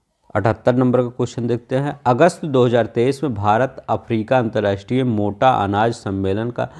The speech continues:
आयोजन कहाँ किया गया? तो कहाँ किया गया? नैरोबी, केन्या में किया गया, याद रखिएगा, नैरोबी, केन्या में किया गया। उन्यासी का देखते हैं, विश्व के सर्वश्रेष्ठ देशों की रिपोर्ट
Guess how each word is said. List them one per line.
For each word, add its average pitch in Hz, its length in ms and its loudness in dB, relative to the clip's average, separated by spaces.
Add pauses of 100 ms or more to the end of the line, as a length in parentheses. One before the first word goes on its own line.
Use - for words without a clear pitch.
(300)
आयोजन 98 420 2
कहाँ 98 320 -2
किया 87 300 -4
गया? 90 180 -4 (500)
तो - 60 -16 (200)
कहाँ 110 240 -2
किया 117 280 0
गया? 127 320 0
नैरोबी, 107 640 2
केन्या 92 520 -4
में 92 160 -4
किया 90 320 -6
गया, 85 160 -2
याद 92 300 -2
रखिएगा, 120 420 -2
नैरोबी, 98 600 -2
केन्या 85 460 -4
में 87 160 -4
किया 82 280 -6
गया। 82 240 -2 (1800)
उन्यासी 123 440 2
का 135 120 0
देखते 131 380 -4
हैं, 151 320 -6 (100)
विश्व 160 220 0
के 185 120 0
सर्वश्रेष्ठ 135 580 0
देशों 110 380 0
की 135 260 -6
रिपोर्ट 117 600 -2